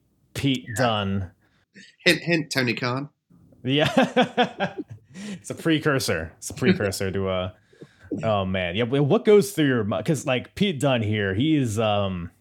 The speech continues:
Speaker 1: he is not the Pete Dunne that people know and love today. He,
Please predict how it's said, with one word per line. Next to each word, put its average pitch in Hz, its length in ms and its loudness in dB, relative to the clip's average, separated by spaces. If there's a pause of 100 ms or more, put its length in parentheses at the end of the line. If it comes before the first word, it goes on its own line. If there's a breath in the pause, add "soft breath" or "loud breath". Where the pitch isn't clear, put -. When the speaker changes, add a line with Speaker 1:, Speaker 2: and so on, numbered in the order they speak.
Speaker 1:
he 170 100 2
is 107 180 0
not 135 220 -2
the 113 60 -8
Pete 117 260 -6
Dunne 110 220 0
that 95 120 -6
people 101 220 -6
know 98 280 0
and 92 120 -4
love 92 260 -2
today. 90 420 -2
He, 120 360 -2